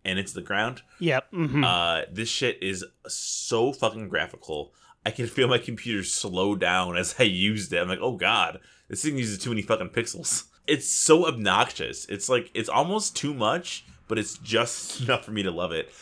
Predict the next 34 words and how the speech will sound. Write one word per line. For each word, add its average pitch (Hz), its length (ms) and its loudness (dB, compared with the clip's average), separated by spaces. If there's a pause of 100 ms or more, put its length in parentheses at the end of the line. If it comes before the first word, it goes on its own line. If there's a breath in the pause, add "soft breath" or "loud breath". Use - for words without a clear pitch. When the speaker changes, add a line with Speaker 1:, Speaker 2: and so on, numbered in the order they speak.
(120)
Speaker 1:
It's 113 160 -6
just 131 160 -2
a 139 40 2
humongous, 123 840 -2
like, 92 200 2
uh, 82 420 -2 (100)
super - 440 -2
spinning 104 540 -4
spiral 92 440 0
beam 85 320 -10
that 80 100 -12
comes 90 100 -8
out 82 100 -4
of 80 60 -8
the 78 80 -10
sky. 69 480 -8 (220)
And 87 100 -6
it's 87 120 -8
just 92 120 -12
really 107 160 -2
bright. 95 460 0 (100)
It 135 300 0
reflects 123 480 -4
lighting 107 320 2
on 98 180 0
your 90 120 -4
character's 101 460 0
face 87 320 -2
when 82 80 -14
you 78 80 -12
use 80 180 -12
it. 57 260 -12
So, 80 480 -2 (180)
uh, 80 140 0